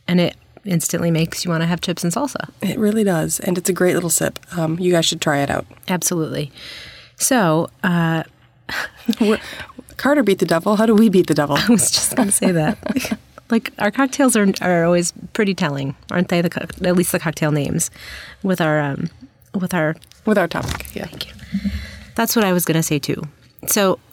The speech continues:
Speaker 1: the one thing I know is that we're not alone here. You and I were talking recently that you got a, a text from a friend.
Speaker 2: Yeah, and I read this one to you. I'm gonna read it to you, um, folks, because this is the kind of stuff that we talk about with Speakeasy a lot.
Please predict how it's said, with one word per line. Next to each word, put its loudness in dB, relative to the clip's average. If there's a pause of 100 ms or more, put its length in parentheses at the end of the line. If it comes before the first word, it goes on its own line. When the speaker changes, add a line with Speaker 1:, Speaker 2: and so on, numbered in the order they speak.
(160)
Speaker 1:
the 2
one 6
thing 6
I 4
know 2
is 0
that 0 (400)
we're 4
not 2
alone 4
here. -2
You 4
and 4
I 2
were 2
talking -2
recently -2
that -2
you 2
got 0
a, 0
a -2
text -2
from 2
a 2
friend. 2 (320)
Speaker 2:
Yeah, 4
and 2
I 2
read 2
this 0
one 0
to 0
you. 4
I'm 0
gonna 4
read 4
it -2
to 0
you, 2
um, -2 (100)
folks, -2
because 0
this 0
is -6
the -2
kind 0
of -2
stuff -2
that 0
we 4
talk -2
about 0
with -8
Speakeasy -2
a -2
lot. -4